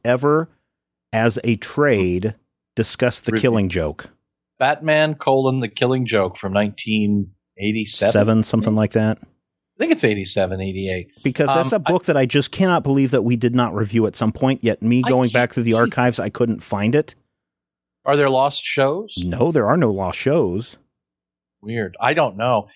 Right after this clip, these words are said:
Speaker 2: It seems like we should have.
Speaker 1: Yeah, I,
Speaker 2: And if
Speaker 1: it's really
Speaker 2: we
Speaker 1: weird 'cause I
Speaker 2: haven't
Speaker 1: remember discussing at some point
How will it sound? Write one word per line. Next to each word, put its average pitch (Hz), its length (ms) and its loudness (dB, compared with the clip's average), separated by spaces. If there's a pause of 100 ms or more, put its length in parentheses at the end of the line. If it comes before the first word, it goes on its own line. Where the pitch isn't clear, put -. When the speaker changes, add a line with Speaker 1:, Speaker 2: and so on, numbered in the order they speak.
(140)
Speaker 2:
It 151 160 -2
seems 269 480 -4
like 120 360 2 (380)
we 143 120 0
should 156 340 2
have. 85 200 -4 (240)
Speaker 1:
Yeah, 170 420 0
I, 127 100 -2
Speaker 2:
And 202 80 2
if 165 60 2
Speaker 1:
it's 156 120 -2
really 196 160 2
Speaker 2:
we 196 60 2
Speaker 1:
weird 190 120 0
'cause 160 120 0
I 180 40 2
Speaker 2:
haven't 165 120 2
Speaker 1:
remember 190 300 2
discussing 170 500 -2
at 120 120 -4
some 180 200 2
point 117 440 0